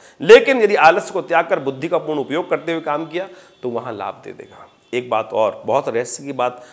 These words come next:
अब आपके समक्ष उपस्थित करने जा रहे हैं। शनि की एक दृष्टि आपके, विशेष तौर पर समझ लीजिए, धन भाव पे पड़ने वाली है। धन भाव द्वितीय भाव होता है,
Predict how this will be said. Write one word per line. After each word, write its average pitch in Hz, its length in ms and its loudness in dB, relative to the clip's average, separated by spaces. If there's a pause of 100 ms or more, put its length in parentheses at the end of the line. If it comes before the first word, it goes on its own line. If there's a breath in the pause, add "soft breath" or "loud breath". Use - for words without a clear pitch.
(140 loud breath)
अब 123 100 2
आपके 127 260 0
समक्ष 127 260 -8
उपस्थित 113 300 -12
करने 110 260 -10
जा 92 100 -12
रहे 98 140 -16
हैं। - 200 -20 (720 soft breath)
शनि 269 420 4
की 302 180 0 (180)
एक 285 320 0
दृष्टि 196 680 -4
आपके, 156 640 4
विशेष 180 340 -4
तौर 160 160 2
पर 170 120 -2
समझ 139 300 -4
लीजिए, 127 540 2 (1000 loud breath)
धन 185 320 6
भाव 202 260 8
पे 196 100 0
पड़ने 123 240 0
वाली 98 220 -8
है। - 260 -20 (680)
धन 139 160 -2
भाव 160 240 4
द्वितीय 147 220 -6
भाव 117 200 -4
होता 104 200 -10
है, - 180 -14